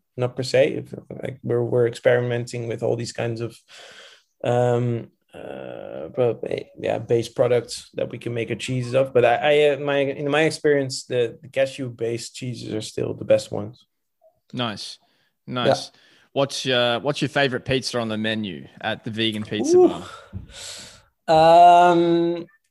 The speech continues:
Speaker 1: I think, um, I think it's, it's, yeah, it's either the, the, the Karma Shawarma, uh, one with their garlic sauce. Um, but I also love the barbecue chicky.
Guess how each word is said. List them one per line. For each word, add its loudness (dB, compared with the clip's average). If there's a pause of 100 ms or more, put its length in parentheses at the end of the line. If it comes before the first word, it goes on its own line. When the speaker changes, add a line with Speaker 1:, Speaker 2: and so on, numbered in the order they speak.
(1200)
Speaker 1:
I 2
think, -4 (140)
um, 4 (920)
I -4
think -4
it's, -10
it's, -8
yeah, 2
it's -6
either 2
the, -4
the, -6
the -10
Karma 2
Shawarma, -2 (300)
uh, -6
one -2
with -6
their 4
garlic 0
sauce. -2 (420)
Um, -6 (500)
but 4
I 8
also 4
love 4
the -8
barbecue -2
chicky. -14